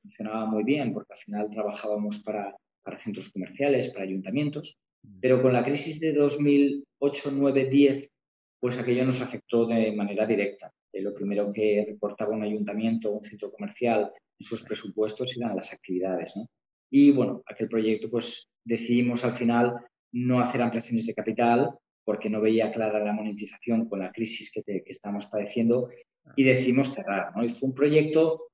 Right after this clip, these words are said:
Speaker 1: en el cual yo aprendí muchísimo. Eh, siempre digo que para mí Música Click fue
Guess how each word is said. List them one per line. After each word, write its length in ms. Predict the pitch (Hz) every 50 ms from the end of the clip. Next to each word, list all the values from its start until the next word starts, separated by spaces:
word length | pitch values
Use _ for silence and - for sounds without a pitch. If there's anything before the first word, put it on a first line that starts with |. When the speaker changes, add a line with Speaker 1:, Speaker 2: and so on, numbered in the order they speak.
| _ _ _ _ _ _ _ _ _
Speaker 1:
en 80 | 127 135
el 100 | 127 -
cual 160 | - 139 135
yo 80 | 139 139
aprendí 240 | 139 139 147 147 135
muchísimo. 640 | 127 113 - - 131 - - 101 101 95 92 95
Eh, 180 | 98 98 101 95
siempre 300 | - - 113 - 117 117
digo 300 | 120 120 120 127 123 123
que 420 | 123 120 110 107 101 - - - _ _ _ _
para 180 | - 107 110 107
mí 120 | 110 113
Música 460 | 120 127 123 127 - - 127 123 123
Click 260 | - 131 127 127 127
fue 560 | 127 - - 123 127 123 127 127 127 - -